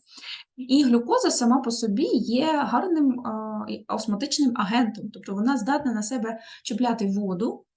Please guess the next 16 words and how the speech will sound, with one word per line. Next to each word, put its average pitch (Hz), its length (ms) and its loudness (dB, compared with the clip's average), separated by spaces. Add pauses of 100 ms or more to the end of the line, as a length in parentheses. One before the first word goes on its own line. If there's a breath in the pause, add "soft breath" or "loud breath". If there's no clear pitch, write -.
(540 soft breath)
І 277 100 4
якщо 262 320 2
ми 277 60 6
цю 262 160 0
глюкозу 247 460 0
якимось 226 340 -2
чином 233 280 0
залишимо 208 460 -4
в 190 80 -10
проксимальному 262 640 4
канальці, 392 480 -2
вона, 330 560 0 (500)
е, 214 40 -4
зменшить 233 520 4
реабсорбцію 226 720 -4
води 202 560 2